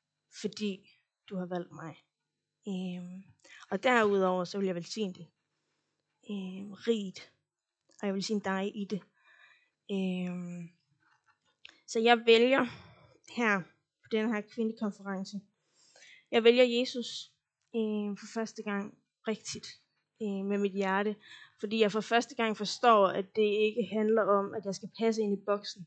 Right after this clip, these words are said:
Det ikke handler om, at jeg skal være idealet for at komme til Jesus. Øhm, men jeg skal bare elske Jesus. Øhm,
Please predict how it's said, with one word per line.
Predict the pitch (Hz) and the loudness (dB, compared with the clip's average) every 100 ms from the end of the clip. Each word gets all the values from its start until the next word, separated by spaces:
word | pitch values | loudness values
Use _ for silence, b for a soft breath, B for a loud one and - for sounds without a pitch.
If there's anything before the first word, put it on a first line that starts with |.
| _ | _
Det | - | -4
ikke | 214 214 | -2 0
handler | 220 220 | 2 2
om, | 214 | 2
at | |
jeg | 196 202 | -2 -4
skal | 208 | -2
være | 202 214 214 | 2 4 4
idealet | 190 202 202 175 170 _ _ _ | 2 0 -2 -4 -16 _ _ _
for | 190 | -6
at | |
komme | 202 202 | -2 -2
til | 196 185 | -4 -6
Jesus. | 196 196 180 - - b b b b b _ 202 | -6 -6 -10 -12 -12 b b b b b _ -4
Øhm, | 175 175 180 185 196 196 190 - | -4 -4 -6 -8 -10 -14 -16 -10
men | 233 | -8
jeg | 190 | -8
skal | - | -6
bare | 196 - | -4 0
elske | 208 - 196 | -2 -4 -8
Jesus. | 202 202 226 - - - _ _ _ _ _ 233 | -8 -8 -12 -14 -14 -18 _ _ _ _ _ -8
Øhm, | 202 190 190 196 202 208 202 | -6 -6 -8 -10 -12 -12 -16